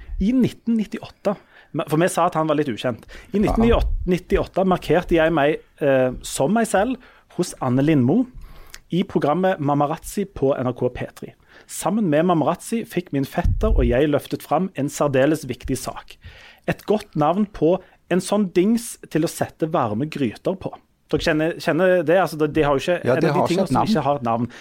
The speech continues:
Speaker 1: Dette som du setter varme gryter på. Ordet hambus går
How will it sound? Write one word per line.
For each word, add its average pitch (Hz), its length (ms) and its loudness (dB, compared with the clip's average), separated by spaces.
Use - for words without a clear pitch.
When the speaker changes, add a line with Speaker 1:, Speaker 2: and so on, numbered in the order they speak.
Speaker 1:
Dette 160 260 0
som 196 80 0
du 180 60 2
setter 170 260 -4
varme 135 220 0
gryter 123 240 0
på. - 160 -6
Ordet 226 440 4
hambus 220 640 -2
går 175 360 4